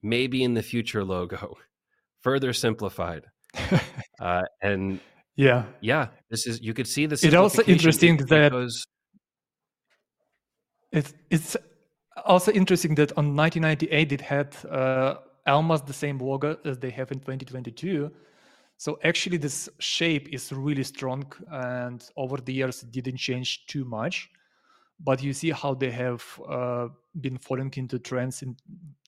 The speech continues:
Speaker 2: two thousand one and two thousand seven. Like, trends had impact a lot to the logo. They added this, um, gradients, and you see this is, like, more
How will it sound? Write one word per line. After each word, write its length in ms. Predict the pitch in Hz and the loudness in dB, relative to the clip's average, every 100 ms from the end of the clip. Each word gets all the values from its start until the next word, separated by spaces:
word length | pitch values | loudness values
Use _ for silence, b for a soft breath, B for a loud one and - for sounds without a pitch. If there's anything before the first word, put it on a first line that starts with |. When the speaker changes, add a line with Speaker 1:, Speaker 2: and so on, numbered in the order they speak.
| - | -14
Speaker 2:
two 80 | 135 | -6
thousand 400 | 123 123 127 117 _ _ _ | -4 -4 -6 -10 _ _ _
one 280 | 127 127 131 | -4 0 0
and 220 | 127 123 | -2 -6
two 160 | - 131 | -10 -8
thousand 240 | 120 120 120 | -6 -6 -8
seven. 600 | - - 127 131 123 120 b b b | -10 -6 -4 -2 -4 -8 b b b
Like, 240 | - 120 - | -10 -10 -10
trends 520 | - 127 143 143 - - | -8 -6 -6 -6 -10 -14
had 360 | - 135 127 - | -8 -6 -6 -8
impact 720 | 139 135 127 135 - - _ _ _ _ _ _ _ _ _ 139 | -8 -6 -2 -2 -2 -12 _ _ _ _ _ _ _ _ _ -2
a 80 | |
lot 360 | 127 123 135 - | 0 2 0 -2
to 80 | 151 | -6
the 120 | 127 | -4
logo. 560 | 123 123 131 143 202 208 _ _ - | -4 -2 0 0 -2 -6 _ _ -6
They 260 | 131 135 - | -2 -2 -2
added 320 | 135 131 127 | 0 0 -2
this, 420 | 131 127 120 - - | -4 -4 -6 -10 -8
um, 320 | 123 123 151 135 | -8 -8 -12 -10
gradients, 1120 | 139 139 139 139 135 135 131 131 131 131 - - | -2 2 2 0 -2 -2 -4 -4 -6 -10 -12 -12
and 580 | 131 120 120 117 117 110 - b b b b b b - | -12 -8 -6 -6 -8 -12 -20 b b b b b b -8
you 80 | 160 | -4
see 140 | 143 | -4
this 160 | 127 123 | -6 -8
is, 160 | 110 | -8
like, 180 | 120 - _ _ _ _ - | -8 -10 _ _ _ _ -8
more 520 | 143 135 135 135 | -4 0 2 0